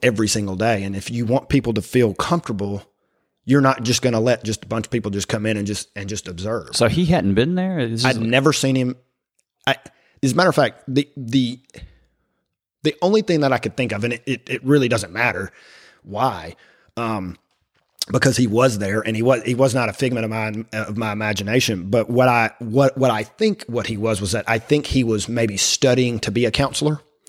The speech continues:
Speaker 1: and he was there to observe
Speaker 2: I mean,
Speaker 1: that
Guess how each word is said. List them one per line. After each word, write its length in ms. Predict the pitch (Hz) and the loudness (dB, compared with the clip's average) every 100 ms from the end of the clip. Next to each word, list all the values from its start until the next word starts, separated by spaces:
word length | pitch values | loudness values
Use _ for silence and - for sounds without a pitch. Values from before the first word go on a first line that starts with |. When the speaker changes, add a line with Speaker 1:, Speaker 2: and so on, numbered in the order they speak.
| - _ - - - | -20 _ -20 -20 -2
Speaker 1:
and 440 | 131 120 117 110 - _ _ _ | 2 2 2 -2 -6 _ _ _
he 140 | - 151 | 2 2
was 160 | 135 110 | 2 0
there 200 | 123 113 | 0 0
to 180 | 117 | -2
observe 800 | 107 92 95 98 82 71 - - _ - | -4 -4 -6 -6 -10 -16 -18 -20 _ -2
Speaker 2:
I 40 | 104 | 2
mean, 40 | |
Speaker 1:
that 60 | 104 | 4